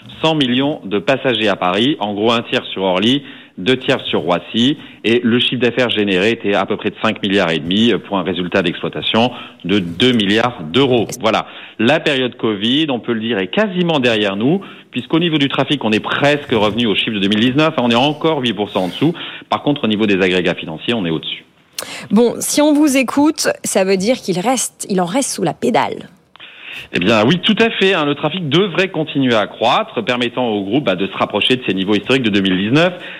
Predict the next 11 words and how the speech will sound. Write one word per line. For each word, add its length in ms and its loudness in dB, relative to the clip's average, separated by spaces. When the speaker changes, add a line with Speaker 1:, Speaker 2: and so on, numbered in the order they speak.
Speaker 1:
D'ailleurs, 540 2
hein, 100 2
Aéroport 380 0
de 80 -2
Paris 260 -2
prévoit 240 -6
une 100 -4
croissance 380 -6
de 80 -6
trois 240 0
à 80 0